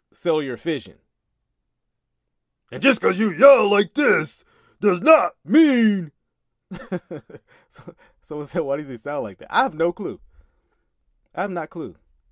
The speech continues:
I'm interjecting because it's called a video review. If you would like to watch the full thing, be my, my friend, be my guest, go watch it on their channel.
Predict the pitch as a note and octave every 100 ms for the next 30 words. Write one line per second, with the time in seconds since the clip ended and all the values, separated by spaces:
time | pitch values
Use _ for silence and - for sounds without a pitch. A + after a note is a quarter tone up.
0 | _ _ _ _ _ _ _ _ _ _
1 | _ _ _ _ _ _ A#2 C3+ F3+ F3
2 | C#3+ - D#3 C#3 D3+ C3+ C#3 D3+ A#2+ G2+
3 | C3 A#2+ G#2 F2+ F#2 F#2 C3 E3+ D3 F3
4 | F#3+ F3 F3+ - D#3+ F#3 F#3 G3+ A3+ A#3
5 | _ _ B2+ C#3+ D#3 C#3 C#3+ E3 F3 F#3+
6 | _ _ _ B2 C#3+ C#3+ F#3 F3+ _ -
7 | B2+ C#3+ C#3 C3+ C3+ F3+ - F2 C2+